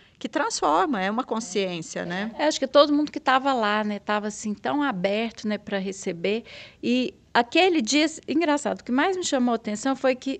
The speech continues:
Speaker 2: eu ouvi uma conversa da Emma.
Speaker 1: Ah,
Speaker 2: Ela
Speaker 1: sim.
Speaker 2: tava conversando com uma,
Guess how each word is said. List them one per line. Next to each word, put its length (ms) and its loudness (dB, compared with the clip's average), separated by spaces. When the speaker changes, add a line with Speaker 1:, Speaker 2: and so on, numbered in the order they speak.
Speaker 2:
eu 200 8
ouvi 500 8
uma 160 2
conversa 580 2
da 300 6
Emma. 480 0
Speaker 1:
Ah, 500 -2
Speaker 2:
Ela 320 8
Speaker 1:
sim. 80 4
Speaker 2:
tava 320 6
conversando 920 2
com 120 -4
uma, 300 0